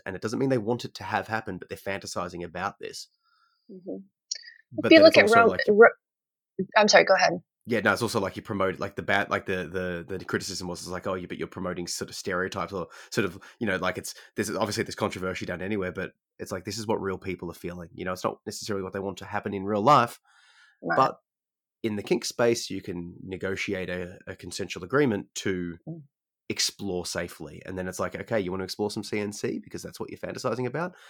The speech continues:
Speaker 1: There's
Speaker 2: Mm-hmm.
Speaker 1: a bit of darkness there. Why are we fantasizing about it?" You know, like, there's, there's a, there's a play there.
Speaker 2: Mm-hmm.
Speaker 1: So it's, it's, it's such a weird space, but it's a good, good weird.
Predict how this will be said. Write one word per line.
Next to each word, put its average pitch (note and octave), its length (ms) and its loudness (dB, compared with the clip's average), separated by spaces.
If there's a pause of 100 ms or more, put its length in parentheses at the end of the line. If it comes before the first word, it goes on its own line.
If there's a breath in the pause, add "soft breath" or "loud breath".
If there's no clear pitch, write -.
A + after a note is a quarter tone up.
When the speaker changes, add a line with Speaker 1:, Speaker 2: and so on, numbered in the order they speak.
(360 soft breath)
Speaker 1:
There's D#3+ 260 -6
Speaker 2:
Mm-hmm. E2+ 40 -8
Speaker 1:
a - 20 -10
bit F#2+ 100 -6
of F2+ 60 -6
darkness C3+ 400 0
there. F2+ 180 -4
Why F2+ 220 -6
are B2 60 -8
we D3 100 -10
fantasizing F#2 520 -8
about - 160 -20
it?" - 60 -8
You B2 60 8
know, G#2+ 80 10
like, G2 140 0
there's, G#2 160 0
there's G2+ 180 -2
a, G2+ 60 0
there's G#2 180 -4
a G#2 60 -6
play G#2 260 0
there. F2+ 220 -4
Speaker 2:
Mm-hmm. F3 220 -12 (280 soft breath)
Speaker 1:
So F#2 280 0
it's, - 220 2
it's, - 200 -2
it's - 280 -6
such - 220 -4
a A2+ 60 0
weird G2+ 260 2
space, G#2+ 340 0
but F#2+ 140 -4
it's F#2 120 -6
a F#2+ 40 -4
good, F#2 300 -4
good F#2 240 -4
weird. E2 180 -10